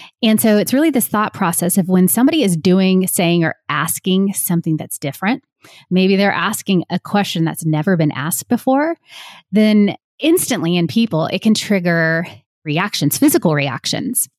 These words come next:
I mean, I've literally been talking to people where I'm like, "Oh, I take a different approach to healthcare with my kids." And I might mention what, what that approach is. And then instantly, like, I see a f-,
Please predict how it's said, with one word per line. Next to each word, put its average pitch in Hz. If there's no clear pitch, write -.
I 202
mean, 202
I've 202
literally 185
been 160
talking 190
to 151
people 127
where 160
I'm 151
like, 156
"Oh, 285
I 180
take 190
a 226
different 277
approach 277
to -
healthcare 175
with 170
my 165
kids." 156
And 156
I 165
might 175
mention 175
what, 170
what 185
that 214
approach 240
is. 214
And 165
then 170
instantly, 165
like, 170
I 170
see 165
a 156
f-, -